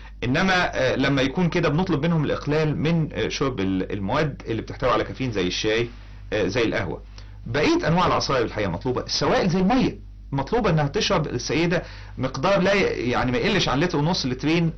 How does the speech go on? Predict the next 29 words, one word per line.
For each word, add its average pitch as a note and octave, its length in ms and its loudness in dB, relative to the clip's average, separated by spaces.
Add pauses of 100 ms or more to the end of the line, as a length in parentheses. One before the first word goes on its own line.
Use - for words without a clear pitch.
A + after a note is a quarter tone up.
آه، - 1000 -6
ك-، - 60 -6
آه، - 760 -10
على A#2 180 -2
الأقل، D#3 400 0 (420)
آه، F#2+ 840 -2
اتنين C#3+ 280 -2
لتر، D3+ 260 -2 (160)
يمكن - 280 -6
أكتر، - 260 -4
تلاتة G#2+ 280 -2
لتر C3+ 320 -4
أثناء A2 240 -4
الحمل. - 200 -4 (360)
ليها G#3+ 140 2
فوائد G#3+ 180 2
كتيرة C#3+ 300 0
قوي. - 220 -2
أول E3+ 200 2
حاجة E3 220 0
بتحسن D#3+ 580 0
الدورة C3+ 340 2
الدموية A2 500 0
بصفة A2+ 320 -2
عامة، D3+ 260 2
بتحسن F3+ 680 0 (420)
الدورة D#3+ 260 2
الدموية C#3 360 2
للكلى B2+ 540 0